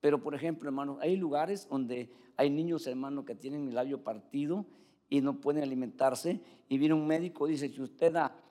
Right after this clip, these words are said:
trescientos dólares, cuatrocientos dólares, le operamos el labio y el niño queda con la cicatriz, pero queda bien".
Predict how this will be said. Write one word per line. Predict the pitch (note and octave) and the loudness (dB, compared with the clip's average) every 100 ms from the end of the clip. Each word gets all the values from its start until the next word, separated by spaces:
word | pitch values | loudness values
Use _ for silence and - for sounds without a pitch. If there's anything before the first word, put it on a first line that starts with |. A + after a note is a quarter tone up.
| _ | _
trescientos | - C3+ - A3+ B3 G3+ | -2 -2 0 -2 0 0
dólares, | D#3 D3+ C#3+ | 2 2 2
cuatrocientos | B2+ C3 F3 G3 D#3 | -2 -4 -2 -2 0
dólares, | D3 D#3+ - | -2 -4 -6
le | - C3+ C3+ - | -4 0 0 0
operamos | C3+ - C3 D#3+ D#3 | 0 0 0 0 -2
el | B2 B2+ | -4 -2
labio | D3 E3+ A3+ B3 - - - | 0 0 -2 -6 -10 -20 -4
y | C3+ | 0
el | C3+ | 2
niño | D#3 D#3 | 2 0
queda | - D#3 D#3 - - | 2 2 2 0 -2
con | C#3 | 0
la | |
cicatriz, | D#3+ G#3 F#3+ G3 | 4 4 4 2
pero | D#3 C#3 | 0 0
queda | C3+ | 0
bien". | A2+ G#2+ | -2 -4